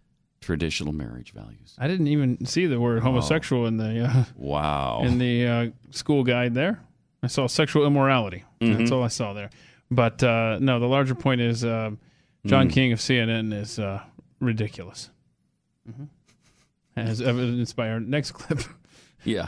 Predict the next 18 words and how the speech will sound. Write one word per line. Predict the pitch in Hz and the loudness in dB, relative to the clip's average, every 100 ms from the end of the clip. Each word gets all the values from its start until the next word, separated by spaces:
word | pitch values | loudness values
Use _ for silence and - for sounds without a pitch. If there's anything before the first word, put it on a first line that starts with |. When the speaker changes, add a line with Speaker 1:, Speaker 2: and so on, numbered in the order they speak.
| - | -4
Speaker 1:
there's, | 131 160 151 - | 0 2 0 -2
there's | 147 139 | -4 -2
more | 107 62 - - 180 | -2 -4 -4 -2 -2
c-, | 110 | -2
because, | 101 110 90 98 | -2 -2 -2 -2
uh, | 76 78 65 62 - | -2 0 -2 -6 -6
you | 95 | -2
know, | 76 64 - _ _ | -2 -4 -8 _ _
obviously | 104 127 80 - 67 | -4 -2 -4 -6 -4
taxpayers | 80 71 - 67 57 55 - | -4 -4 -6 -10 -12 -14 -20
are | - _ _ _ _ _ _ _ _ _ | -20 _ _ _ _ _ _ _ _ _
paying | - 120 131 135 | -2 2 2 0
for | - 131 | 0 -2
her | - 120 | 0 -2
home. | 95 - - 160 95 57 104 - | -4 -6 -4 -2 -2 -4 -10 -6
Speaker 2:
That | 117 - | -4 -4
makes, | 98 - | -8 -12
whoa. | 107 101 101 92 | -8 -4 -2 -4